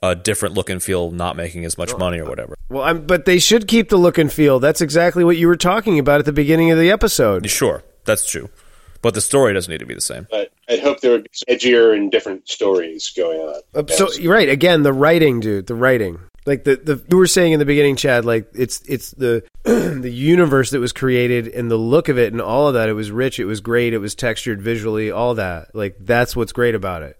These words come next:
Speaker 2: What needs to change? The writing. That's what we've agreed. You know what I mean? Like,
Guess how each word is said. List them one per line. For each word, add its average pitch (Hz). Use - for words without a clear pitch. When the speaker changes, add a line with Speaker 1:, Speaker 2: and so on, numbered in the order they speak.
Speaker 2:
What 104
needs 117
to 104
change? 101
The 92
writing. 113
That's 107
what 117
we've 113
agreed. 110
You 107
know 95
what 113
I -
mean? 110
Like, 104